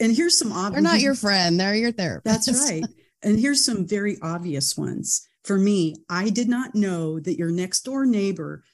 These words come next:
Speaker 1: does not qualify to be your therapist. And mine was my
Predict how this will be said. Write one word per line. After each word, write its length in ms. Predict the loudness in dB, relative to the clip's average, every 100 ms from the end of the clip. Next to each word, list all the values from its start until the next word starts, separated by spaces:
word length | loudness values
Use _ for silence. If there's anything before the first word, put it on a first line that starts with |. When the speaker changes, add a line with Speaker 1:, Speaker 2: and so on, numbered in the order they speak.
| _
Speaker 1:
does 180 | 0
not 240 | 0 -2 -6
qualify 840 | -8 -2 0 0 -2 -4 -4 -4 -4
to 160 | 0 0
be 180 | 0 0
your 180 | 0
therapist. 840 | -4 -4 -4 -4 -6 -4 -4 -4 -12 _ _ _ _
And 260 | 0 2 2
mine 460 | 2 2 4 4 2
was 180 | -2
my 280 | -2 -2 -2